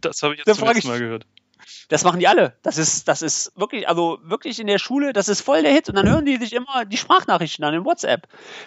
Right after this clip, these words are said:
Speaker 2: Da denke ich mir, was ist dieser Mehrwert dieser Kommunikation? Aber es funktioniert, die machen das so.
Speaker 1: Ja, du erreichst halt, äh, über eine Gruppe dann auch viele Leute, wenn nötig.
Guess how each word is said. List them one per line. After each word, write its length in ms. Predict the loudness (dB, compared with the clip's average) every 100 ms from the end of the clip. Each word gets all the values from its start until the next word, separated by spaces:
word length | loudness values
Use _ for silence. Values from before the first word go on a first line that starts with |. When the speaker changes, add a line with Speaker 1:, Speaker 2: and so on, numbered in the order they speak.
| _
Speaker 2:
Da 100 | 4
denke 180 | 4 2
ich 100 | 2
mir, 160 | 2
was 180 | 2 0
ist 160 | 0 0
dieser 180 | 2
Mehrwert 340 | 2 0 -4 -4
dieser 160 | -6 0
Kommunikation? 680 | 0 0 0 0 0 0 4
Aber 180 | 4
es 180 | 4 0
funktioniert, 460 | -2 -4 0 0 0
die 80 | 0
machen 220 | 2 4
das 180 | 2 2
so. 140 | -2
Speaker 1:
Ja, 80 | 0
du 80 | 0
erreichst 300 | 0 -2 -2
halt, 180 | -4 -4
äh, 220 | -2 -2
über 140 | -2
eine 100 | -6
Gruppe 320 | -6 -8 -6
dann 120 | -4 -6
auch 140 | -8
viele 220 | -2 0
Leute, 320 | 2 0 -4 -8 _ _ -10
wenn 200 | -6 -4
nötig. 320 | -4 -6 -10